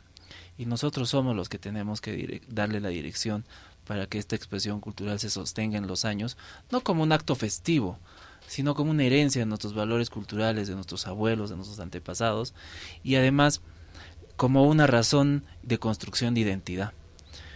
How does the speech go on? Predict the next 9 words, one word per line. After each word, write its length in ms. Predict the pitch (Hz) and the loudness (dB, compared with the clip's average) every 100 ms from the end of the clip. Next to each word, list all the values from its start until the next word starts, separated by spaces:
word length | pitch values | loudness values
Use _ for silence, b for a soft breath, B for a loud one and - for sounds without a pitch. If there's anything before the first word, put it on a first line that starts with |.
| B - | B -10
Nosotros, 560 | 117 107 123 131 127 - | -8 -4 -2 0 0 -2
eh, 260 | - - 87 | -10 -10 -2
no, 480 | 113 127 127 120 104 | 2 6 6 4 4
los 160 | 110 90 | 0 -2
puneños 500 | 117 135 131 127 123 | 0 2 4 2 0
no 200 | 120 120 | -4 -2
podemos 360 | 123 123 113 | -2 0 -2
estar 260 | 104 117 117 | -4 -2 -2
desligados 640 | 110 95 107 110 107 107 | -2 -4 -2 -2 -2 -4